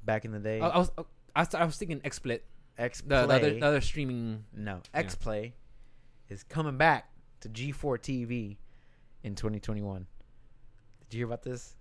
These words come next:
Speaker 1: News came out today.
Speaker 2: Enlighten me. What's X Play?
Speaker 1: X Play? You don't remember X Play, dude? Where they would do, like, all the game reviews and game tips and, like, fucking
Speaker 2: Is that what
Speaker 1: This
Speaker 2: the
Speaker 1: is before, like,
Speaker 2: is that what
Speaker 1: YouTube.
Speaker 2: Is that with Hottie, uh, Psylocke? What's her name?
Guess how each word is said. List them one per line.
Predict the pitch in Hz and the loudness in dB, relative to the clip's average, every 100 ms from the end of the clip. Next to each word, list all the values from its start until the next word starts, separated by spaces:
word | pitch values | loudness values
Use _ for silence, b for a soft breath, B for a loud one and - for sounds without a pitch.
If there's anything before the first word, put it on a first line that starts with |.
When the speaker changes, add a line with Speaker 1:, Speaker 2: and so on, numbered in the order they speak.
| - - | -18 -14
Speaker 1:
News | 120 113 104 | -8 -4 -2
came | - 95 | 0 -2
out | 92 | -4
today. | 80 87 85 - b b b b - - - - - - - - - | -8 -8 -8 -12 b b b b -20 -20 -20 -20 -16 -14 -16 -18 -10
Speaker 2:
Enlighten | 165 175 165 | 0 0 2
me. | |
What's | 151 160 | 0 0
X | - | -2
Play? | 123 113 - - - | -2 -4 -8 -12 -6
Speaker 1:
X | 127 | -4
Play? | - 185 | -2 -2
You | 151 | 0
don't | 147 | 2
remember | 156 156 | 4 4
X | 151 - | 2 2
Play, | 214 | -2
dude? | 214 269 170 | -2 -4 -2
Where | |
they | 143 | 2
would | 143 143 | 2 2
do, | 147 | 2
like, | 139 127 | 2 4
all | 131 | 2
the | 127 | 2
game | 107 110 127 139 151 | -4 -4 2 2 2
reviews | 139 143 143 131 | 2 2 2 0
and | 117 | -2
game | 123 131 | -2 -2
tips | 135 143 139 135 - 120 | 0 2 4 2 -2 -8
and, | 113 | -8
like, | 107 104 101 | -8 -8 -6
fucking | 135 127 123 117 107 107 | -6 -4 -6 -8 -6 2
Speaker 2:
Is | 190 | 4
that | 208 226 | 4 4
what | 233 226 | 4 4
Speaker 1:
This | 214 | 4
Speaker 2:
the | 185 | 4
Speaker 1:
is | |
before, | 160 156 170 170 | 2 4 8 8
like, | 156 143 - | 8 2 -2
Speaker 2:
is | 139 135 | 2 6
that | 185 | 8
what | 190 | 8
Speaker 1:
YouTube. | 151 160 131 117 113 | 8 4 4 0 -2
Speaker 2:
Is | 175 | 0
that | 202 | 4
with | 226 | 2
Hottie, | - - 208 214 220 214 214 | 2 2 6 6 4 2 2
uh, | 190 180 175 165 - | 4 4 4 0 -4
Psylocke? | - 202 214 220 - | -4 -2 -2 -4 -8
What's | - - | -10 -8
her | 202 | -6
name? | 220 214 | -6 -6